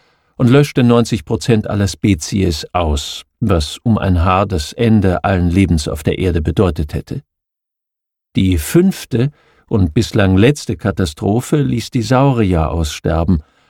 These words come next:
leitete die Ära der Säugetiere ein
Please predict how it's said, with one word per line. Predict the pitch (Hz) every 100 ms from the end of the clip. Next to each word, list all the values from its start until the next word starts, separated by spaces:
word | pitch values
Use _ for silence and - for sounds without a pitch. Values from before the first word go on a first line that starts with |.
| -
leitete | - 104 107 113 113
die | 113 110
Ära | 110 113 107 98
der | 90
Säugetiere | 87 110 120 135 - 139 139 120
ein | 120 143